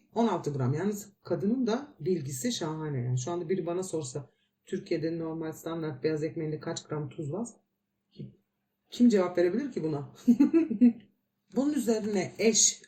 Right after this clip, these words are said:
öyle bir şey soruyor büyük bir ihtimal. Evet, hepsi soru. Kadın da on sekiz gram diyor.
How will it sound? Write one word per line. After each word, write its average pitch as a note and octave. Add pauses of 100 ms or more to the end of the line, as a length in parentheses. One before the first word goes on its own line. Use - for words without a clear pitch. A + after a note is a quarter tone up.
öyle G3
bir F#3+
şey F#3 (1040)
soruyor F#3
büyük C#3+
bir D3
ihtimal. D#3+
Evet, C3
hepsi D3+
soru. F3 (720)
Kadın A3+
da C4+
on A3+
sekiz B2+
gram A#2
diyor. E2+